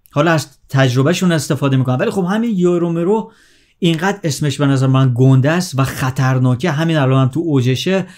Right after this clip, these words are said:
هر سازمانی که بره اسم اون سازمان رو می‌کشه بالا با خودش. الان اگه مثلاً بره بلاتور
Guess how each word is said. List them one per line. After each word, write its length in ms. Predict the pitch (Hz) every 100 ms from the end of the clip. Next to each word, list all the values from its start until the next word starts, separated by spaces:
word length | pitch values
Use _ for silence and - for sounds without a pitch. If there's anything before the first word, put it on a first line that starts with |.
| - _
هر 440 | - 190 190 135 - _ _
سازمانی 680 | - - 151 143 147 180 196
که 140 | 151
بره 260 | 139 170 -
اسم 260 | 208 190 202
اون 120 | 208
سازمان 440 | 190 160 143 175 190
رو 60 |
می‌کشه 340 | 185 180 - 151
بالا 220 | 135 131
با 100 | 123
خودش. 420 | 123 110 98 - _ _ _
الان 240 | 156 185 196
اگه 160 | 160
مثلاً 220 | 160 147 156
بره 180 | 156
بلاتور 640 | 151 156 156 202 190 123